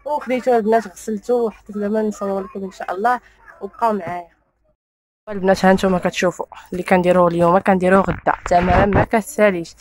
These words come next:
المهم البنات، ها هما الحوت، قلت لكم الصراحه ربي كبير والله العظيم، ما كان عندي الصراحه اليوم حتى شي حاجه، لا خضره لا حتى شي حاجه. وواحد الشخص مسكين كيبيع شي خضره قال لي: "الله ودي دنياك، تعالي خذي، واش ما كنعرفوكش، تعالي خذي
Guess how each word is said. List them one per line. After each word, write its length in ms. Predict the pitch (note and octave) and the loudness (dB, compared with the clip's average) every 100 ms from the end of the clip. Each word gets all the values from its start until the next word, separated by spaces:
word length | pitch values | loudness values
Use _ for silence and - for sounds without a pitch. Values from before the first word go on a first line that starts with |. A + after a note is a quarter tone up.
| - - - | -16 -16 -6
المهم 480 | G3 G3+ G3 G3 G3 | 0 4 6 6 6
البنات، 400 | F#3 F3+ G3 - | 4 4 4 6
ها 60 | G3 | 6
هما 120 | G3 | 4
الحوت، 260 | - F#3 | 2 -4
قلت 200 | - _ | -4 _
لكم 200 | F3 - | -6 -4
الصراحه 440 | F3+ - G#3+ - F#3 | -2 2 2 2 -2
ربي 240 | D#3+ F#3 | -4 -10
كبير 280 | - F3+ F3+ | -8 -2 -2
والله 120 | F3 | 0
العظيم، 380 | E3 F3 E3+ E3 - _ - - _ - | 0 0 0 -6 -14 _ -20 -20 _ -6
ما 80 | A3 | 2
كان 180 | B3 | 6
عندي 180 | F#3+ G3 | 6 2
الصراحه 400 | G3 G3+ F#3+ G3 | 0 0 0 -2
اليوم 200 | F#3 F#3 | -4 -4
حتى 140 | - A#3 | -6 -10
شي 140 | G3 | -8
حاجه، 300 | - E3+ E3+ | -4 -2 0
لا 140 | G#3+ | 0
خضره 220 | A#3 F#3+ E3+ | 0 -4 -6
لا 80 | |
حتى 160 | F3 A#3 | -4 -6
شي 160 | - G3 | -6 -4
حاجه. 380 | F#3+ F3 A#3+ - - - - - - | -2 0 -2 -4 -16 -20 -20 -14 -2
وواحد 840 | C#4+ D#4 D4+ D4 C#4+ C#4+ C#4 A3+ | 2 4 4 4 4 2 2 -4
الشخص 400 | A3 - C4 - | -4 -2 -2 -2
مسكين 260 | A3+ - A#3+ | -6 -4 -8
كيبيع 240 | A#3+ B3 | -2 -4
شي 140 | A#3 B3+ | -4 -4
خضره 200 | F4 G4 | -2 0
قال 140 | F#4 | 0
لي: 80 | F#4 F4+ | 2 2
"الله 280 | F4 D#4+ | 6 4
ودي 200 | D#4 A3+ | 4 0
دنياك، 260 | C4+ C4 B3+ | 0 0 0
تعالي 200 | B3 B3+ | 0 -2
خذي، 260 | - A#3 A3+ | -2 -2 -2
واش 140 | A3+ | -4
ما 60 | G#3+ | -2
كنعرفوكش، 500 | A3 G3 G3+ A3 - | 0 0 -2 -12 -6
تعالي 220 | G3+ G#3 | -2 -2
خذي 180 | G3+ | -4